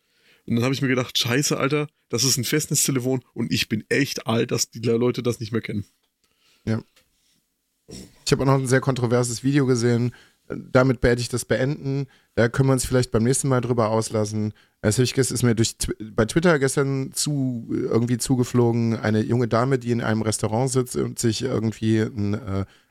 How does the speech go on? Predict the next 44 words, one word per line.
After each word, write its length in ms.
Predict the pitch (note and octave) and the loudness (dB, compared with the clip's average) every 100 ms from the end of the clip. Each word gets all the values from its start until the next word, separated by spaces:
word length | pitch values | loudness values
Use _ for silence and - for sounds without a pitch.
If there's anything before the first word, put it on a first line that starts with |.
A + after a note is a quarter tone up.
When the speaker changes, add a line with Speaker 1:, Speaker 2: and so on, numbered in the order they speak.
| - | -2
Speaker 2:
Eggs 200 | C3 - | -2 2
Benedict 420 | C#3 D3 C3+ - | 2 2 0 0
bestellt 440 | C3 - B2 A#2+ | -2 2 2 2
hat 260 | A#2+ A#2 - _ _ - | 2 2 -2 _ _ 0
mit, 260 | B2 - C#3 | 0 0 -2
mit 200 | A#2 - | -2 0
Lachs 400 | A#2+ D3 - - | 0 0 0 -6
auf 320 | - A#2+ - | -2 -2 0
einem, 220 | A#2 A#2 | 0 0
auf 160 | A#2+ G#2 | 0 0
einem 160 | A2+ | 0
Brot 340 | G#2 A#2 D3+ D3+ | 2 2 2 2
oder 160 | B2 | 0
was 180 | A#2 A2+ | 0 0
weiß 140 | A2+ - | -4 -4
ich 160 | A#2+ | -4
nicht. 300 | B2+ B2+ A#2+ - _ _ - | 0 0 -2 -10 _ _ 0
Und 40 | |
dann 120 | A2+ | 2
diskutiert 460 | A#2 - A2+ E3+ E3 | 2 2 2 2 0
sie 120 | D3+ | -2
einfach 360 | A2+ A#2+ A2+ - | -2 -4 -6 -8
bestimmt 420 | B2+ A#2+ - B2+ | -4 -4 -2 -2
fünf 160 | D#3+ - | -2 0
Minuten 240 | D3 D3 | 0 0
mit 100 | B2 | 0
dem 140 | B2 A2 | 0 0
Kellner 400 | B2 C#3 B2+ G#2 | 0 2 2 0
und 100 | G2+ | -2
sagt, 220 | A2+ - | -4 0
„Ja, 100 | A2+ | -2
das 160 | A2+ - | -2 -4
Ei 240 | G#2 C3 | 0 0
liegt 340 | B2+ C#3 - | 0 -6 -4
nicht 280 | C3 C#3 - | -2 -2 -4
genau 260 | A2+ A2 C#3 | 0 2 2
so 200 | C3 C3+ | 2 2
da 120 | C3 | 2
drauf, 380 | A#2 A2+ C3 - | 0 0 -2 -4
wie 60 | |
ich 100 | B2 | -10
das 180 | - - | -6 -4
haben 260 | C3+ D3 A2+ | -2 -2 2
will. 300 | G2+ A#2 D#3+ | 2 2 -2